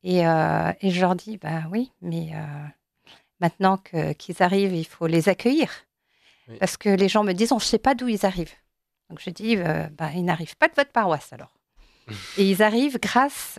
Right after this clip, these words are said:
Speaker 1: à tous ces influenceurs qui leur donnent envie de mettre un premier pied dans une église à une messe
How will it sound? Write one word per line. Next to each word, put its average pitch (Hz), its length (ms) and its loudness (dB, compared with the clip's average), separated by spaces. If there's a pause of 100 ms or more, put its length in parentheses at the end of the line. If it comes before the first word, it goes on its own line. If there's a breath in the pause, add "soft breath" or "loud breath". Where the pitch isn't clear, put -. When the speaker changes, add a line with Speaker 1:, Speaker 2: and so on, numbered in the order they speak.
Speaker 1:
à 185 60 -2
tous - 160 -2
ces 214 340 2
influenceurs 214 920 0 (680)
qui 233 280 4
leur 214 260 4
donnent 233 200 2
envie 226 280 2
de 240 100 2
mettre 226 340 0
un 208 60 2
premier 247 400 0
pied 254 320 0
dans 226 220 2
une 240 220 4
église 214 400 0
à 196 60 4
une 190 160 2
messe - 460 -2